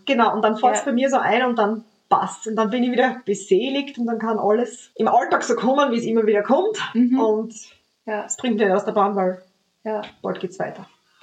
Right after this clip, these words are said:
Speaker 2: Ja, wir, früher hab ich immer gesagt, wenn ich einen Lonely Planet kauf, dann
Speaker 1: Ja.
Speaker 2: ist es quasi schon entschieden. Also da
Speaker 1: Ja.
Speaker 2: läuft's in meinem Kopf herum.
Speaker 1: Ja.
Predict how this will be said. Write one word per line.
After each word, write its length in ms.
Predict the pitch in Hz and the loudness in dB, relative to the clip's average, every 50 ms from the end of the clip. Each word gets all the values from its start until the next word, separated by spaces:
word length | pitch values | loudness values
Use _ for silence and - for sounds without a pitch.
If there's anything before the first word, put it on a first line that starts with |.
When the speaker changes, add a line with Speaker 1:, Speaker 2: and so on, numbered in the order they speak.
| - - - _ | -20 -20 -8 _
Speaker 2:
Ja, 180 | 214 214 233 233 | 2 2 4 4
wir, 140 | 226 214 214 - - - 185 | 2 0 -2 -6 -14 -16 -16
früher 420 | - - 202 214 233 294 330 320 | -4 0 2 2 2 2 2 2
hab 120 | 311 285 269 | 2 2 2
ich 40 | 262 | 0
immer 140 | 262 262 262 | 0 0 -2
gesagt, 300 | 254 - 247 240 240 - - - _ - - _ _ _ | 0 -2 -2 -2 -2 -8 -18 -20 _ -20 -20 _ _ _
wenn 160 | - 196 214 | 0 2 4
ich 60 | 226 226 | 4 4
einen 100 | 208 208 | 4 4
Lonely 260 | 208 208 208 226 226 220 | 2 2 2 0 -2 -2
Planet 400 | - - 196 196 202 185 180 - | 0 0 0 2 2 -2 -4 -2
kauf, 280 | - 165 139 147 - - - _ _ _ | 0 2 2 2 0 -4 -14 _ _ _
dann 140 | - 180 180 | 0 2 2
Speaker 1:
Ja. 60 | 208 | 2
Speaker 2:
ist 60 | 202 208 | 2 2
es 100 | 208 208 | 0 2
quasi 300 | - 190 180 180 190 196 | 2 2 4 4 2 2
schon 160 | 190 202 190 | 2 2 0
entschieden. 580 | 185 190 190 - - 196 190 196 175 165 165 - | 0 0 -2 -2 -2 -2 -2 -2 -4 -6 -4 -2
Also 200 | - 175 180 180 | 0 0 0 2
da 120 | 180 185 185 | 2 2 2
Speaker 1:
Ja. 80 | 180 185 - - - 196 180 180 175 196 | 2 -2 -6 -10 -10 -8 0 2 2 2
Speaker 2:
läuft's 160 | 233 - - | 2 0 -2
in 60 | 214 | -2
meinem 160 | 202 180 185 180 | 0 0 0 2
Kopf 320 | - 202 220 - - - | 2 0 0 0 -2 -2
herum. 320 | 311 311 269 269 294 370 403 427 427 - - | 0 2 2 4 2 4 2 0 -2 -2 -2
Speaker 1:
Ja. 420 | - 208 196 190 202 226 233 - | 0 2 2 2 2 -2 -2 -6